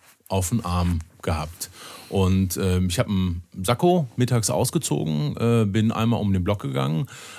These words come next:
Ähm, das war in Münster und dann hat mich eine Wespe gestochen. Und ich wusste es zu dem Zeitpunkt nicht, aber ich bin gegen Wespen allergisch, zumindest auf jeden Fall auf den Stich. Hab Sakko wieder angezogen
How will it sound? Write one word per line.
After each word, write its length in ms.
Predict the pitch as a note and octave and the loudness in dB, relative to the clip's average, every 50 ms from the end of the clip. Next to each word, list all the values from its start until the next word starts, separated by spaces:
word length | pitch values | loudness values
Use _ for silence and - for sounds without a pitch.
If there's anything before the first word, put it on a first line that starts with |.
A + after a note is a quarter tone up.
| - - | -6 0
Ähm, 460 | - A2 A2 A2 A2 A2 A2 A2+ A2 G#2+ | 2 4 6 6 6 6 6 6 6 4
das 160 | G2+ F#2 - | 2 2 2
war 120 | A2 G#2 | 2 4
in 80 | G2+ F#2 | 4 4
Münster 420 | F#2 F#2+ G#2 B2+ - - - E3 C3 | 6 4 4 4 2 2 2 2 2
und 180 | A2 C3 B2+ | 4 2 4
dann 140 | B2+ A#2+ A2+ | 4 4 2
hat 100 | A#2+ - | 2 2
mich 140 | C3+ A#2+ - | 0 0 0
eine 180 | - A#2+ A#2 | 2 2 4
Wespe 360 | G#2 A#2+ A#2 - - - - G2+ | 4 4 2 2 0 0 0 0
gestochen. 580 | F#2+ F#2 F2 - F#2+ E2+ E2+ - E2+ E2 D#2+ - - - - - - - - - - - - | 0 0 0 0 0 0 0 0 -2 -4 -4 -8 -14 -20 -20 -20 -20 -20 -20 -20 -20 -10 -4
Und 420 | - G2+ G2+ G2 G2 G2 F#2 - | 0 2 4 4 4 2 0 -2
ich 200 | - G#2 F#2 - | -6 -8 -2 2
wusste 220 | - C3 C3 - C#3+ | 4 4 4 4 2
es 60 | G#2+ | 2
zu 100 | - B2 | 4 4
dem 160 | A2 A2 G2+ | 4 4 4
Zeitpunkt 360 | F#2 A2+ A2 G2+ - G#2 G2 G2+ | 6 4 4 4 4 4 4 6
nicht, 340 | C3 D#3 - - - - - | 4 4 2 0 -4 -6 -4
aber 220 | - G#2+ G#2 A2+ | -2 0 2 2
ich 120 | G#2+ G2 - | 0 0 -2
bin 180 | - B2 B2 | 0 0 2
gegen 180 | A#2 A#2+ G#2+ G#2 | 2 2 2 2
Wespen 280 | A2 A#2 A2 - - A2 | 2 0 0 0 0 2
allergisch, 640 | G2 F#2 F2+ F2 G2+ A#2 D3 G3 E3+ - - - - | 2 4 4 4 2 2 2 0 -2 -2 -6 -10 -4
zumindest 460 | - - A#2 A#2 C3 C3+ G#2+ A#2 A2+ - | 2 4 6 6 6 6 4 2 2 2
auf 180 | - G#2+ F#2+ | 0 0 2
jeden 160 | A2 G#2+ A2+ | 2 2 2
Fall 180 | A2+ - A#2+ A2 | 2 2 2 2
auf 200 | D#2+ F#2 G#2 F#2 | 2 2 0 -2
den 320 | - - G2 G2 G#2 G#2 - - | 0 2 4 4 4 2 2 0
Stich. 360 | G2+ - - - G#2+ - - - - - - - - - - | -4 -2 0 0 0 -2 -4 -8 -14 -16 -14 -14 -12 -4 -2
Hab 140 | - - - | -2 2 2
Sakko 300 | - C#3+ C#3 - F3 C3+ | 2 2 4 4 2 4
wieder 160 | C#3 A#2+ G#2 | 4 2 2
angezogen 800 | F2+ G#2+ C#3+ E3 D#3 - - - E3 E3 F3 F3+ A3 A3+ G3 | 2 2 2 2 2 0 0 2 2 2 2 2 2 2 0